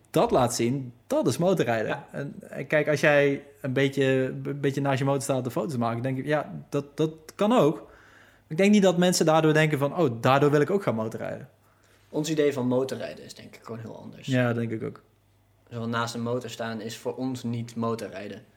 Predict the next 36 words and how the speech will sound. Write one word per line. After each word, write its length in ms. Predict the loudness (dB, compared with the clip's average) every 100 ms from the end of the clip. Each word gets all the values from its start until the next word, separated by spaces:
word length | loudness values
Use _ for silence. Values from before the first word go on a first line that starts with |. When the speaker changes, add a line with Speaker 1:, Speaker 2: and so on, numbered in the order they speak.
| _ _ _ _ _ _ _ _ _ _ _
Speaker 1:
Nee, 200 | 0 2
Speaker 2:
Nog 100 | 2
Speaker 1:
klopt. 160 | 2
Speaker 2:
niet. 200 | 0 -6 -12 -12 -6
<laughs> 520 | -6 0 0 2 0
Speaker 1:
<laughs> 320 | 0 -2 -4 -4
Nee. 240 | -6 -8 -16 -20 -20 -20 -12 -10
Ja. 140 | -10 -12 -20 _ _ _ _ _ _
Speaker 2:
Dus 640 | -20 -6 0 0 0 -6 -4
om 380 | -2 0 -2 -4
het 120 | -2
aan 100 | 0
het 80 | -2
eind 260 | -2 -2 -2
ook 120 | -4
nog 120 | -4
een 80 | -4
beetje, 280 | -4 -2 -2
een 60 |
beetje 220 | -2 -4 -4
samen 400 | -4 -2 -2 -4
te 100 | -6
vatten, 420 | -4 -4 -2 -4
gewoon, 720 | 0 0 0 -4 -4 -6 -8 -10
ehm, 380 | -8 -6 -6 -10 -14
wat 200 | -4 -2
we 60 | 0
net 160 | -2
allemaal 220 | 0 -2 -2
besproken 500 | -4 -2 -2 0 -4
hebben 180 | -4
natuurlijk, 560 | -6 -8 -8 -6 -8 -12 _ _ _ _ _ _ _ _
is 220 | -4 -4
motorrijden 540 | -2 -4 -4 -4 -2 -2
een 60 |
mannenwereld? 640 | -4 -4 -6 -10 -14 -20